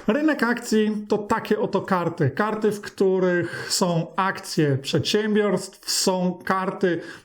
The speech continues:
e, powodujące wzrost ceny akcji,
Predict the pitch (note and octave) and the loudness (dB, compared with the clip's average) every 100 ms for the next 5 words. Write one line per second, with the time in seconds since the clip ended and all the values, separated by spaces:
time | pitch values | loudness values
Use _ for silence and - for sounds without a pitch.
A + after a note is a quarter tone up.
0 | E3+ E3+ E3+ F3+ F3 F3+ F#3 E3+ F#3 D#3+ | 2 2 2 2 4 4 4 0 0 0
1 | C#3+ C3+ E3 G3 G3+ - - - - A3+ | 2 2 2 2 -2 -6 -10 -10 -4 0
2 | B3 B3 A#3+ A3 A3 - G3+ G3 | 2 2 2 0 -2 -2 2 2